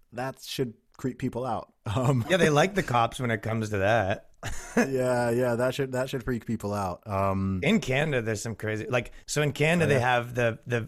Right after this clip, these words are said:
Speaker 2: Human Rights Tribunal. So the, one of the famous ones is Mike Ward, where he, like, made a joke about a kid or whatever, and he got fined, like, a hundred thousand dollars or something. And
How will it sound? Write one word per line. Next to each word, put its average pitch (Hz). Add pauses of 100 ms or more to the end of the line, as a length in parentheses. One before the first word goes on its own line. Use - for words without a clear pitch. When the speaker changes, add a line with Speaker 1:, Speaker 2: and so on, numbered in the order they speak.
(120)
Speaker 2:
Human 123
Rights 104
Tribunal. 131
So 127
the, 143
one 170
of 185
the 160
famous 143
ones 113
is 110
Mike 113
Ward, 107
where 104
he, 107
like, 101
made 104
a 101
joke 98
about 95
a 95
kid 101
or 98
whatever, 95
and 98
he 98
got 92
fined, 95
like, 95
a 92
hundred 95
thousand 90
dollars 92
or 95
something. 98 (520)
And 139